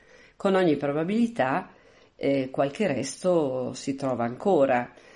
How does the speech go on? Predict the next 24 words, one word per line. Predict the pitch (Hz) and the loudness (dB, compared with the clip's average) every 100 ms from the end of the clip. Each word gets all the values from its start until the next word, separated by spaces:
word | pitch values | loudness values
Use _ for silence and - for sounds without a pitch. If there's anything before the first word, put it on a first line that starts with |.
| - - _ | -20 -20 _
eh, | 139 127 123 117 | -2 0 0 0
tanto | - 147 139 | 0 0 2
è | 214 | 0
vero | 170 139 202 196 | 2 2 2 0
che, | 151 127 120 - _ | -2 -2 -2 -6 _
eh, | - 135 | -6 0
gli | 120 117 135 147 | 0 0 -2 -2
studi | 147 - 185 143 135 127 | -4 -4 -2 0 0 -2
che | 143 | -6
si | 135 | -6
stanno | 135 - 147 147 143 127 120 | -8 -2 0 2 0 0 -6
avviando, | - 139 135 135 139 170 156 135 117 | -6 -4 -2 0 0 2 2 0 -2
che | 139 127 113 | -4 -4 -4
si, | 127 135 127 123 117 113 - - - - | -6 -6 -6 -4 -6 -8 -12 -18 -20 -18
si | - 127 | -12 -12
sta | - 139 | -6 -6
progettando | 135 131 127 123 - 165 143 135 | -4 -4 -6 -4 0 0 -2 -4
di | 139 - | -6 -4
compiere, | 139 127 135 170 185 214 - - | -4 -2 -2 -2 -2 -2 -8 -8
riguardano | - 185 165 170 208 220 | -2 2 2 2 0 -2
proprio | - 135 135 143 | -4 -8 -8 -10
questo | 127 - 131 | -10 -10 -12
aspetto. | 131 - 98 - 139 | -10 -8 -8 -10 -18
Quindi, | - 160 147 127 123 | -8 -4 -2 -4 -8